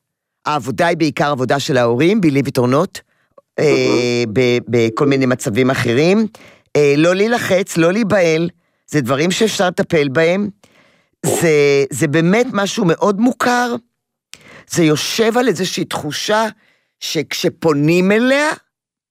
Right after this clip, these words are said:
Speaker 1: זה כאילו לקחו את כל הזרקורים של כדור הארץ, שמו עליה אור,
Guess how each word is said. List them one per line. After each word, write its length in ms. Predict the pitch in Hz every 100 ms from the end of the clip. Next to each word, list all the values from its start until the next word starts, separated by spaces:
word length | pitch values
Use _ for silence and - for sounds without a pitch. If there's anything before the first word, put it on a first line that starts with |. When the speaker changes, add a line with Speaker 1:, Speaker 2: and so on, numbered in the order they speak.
| _ _ _ _ _ _ _ _ - _
Speaker 1:
זה 120 | -
כאילו 360 | - 196 262 269
לקחו 480 | 240 175 - 247 247
את 100 | 185
כל 220 | - 247
הזרקורים 720 | 247 190 190 196 - 170 202
של 160 | 220 202
כדור 360 | 175 147 196 196
הארץ, 400 | 175 196 208 -
שמו 260 | 185 190
עליה 240 | 175 151 131 -
אור, 380 | 165 202 247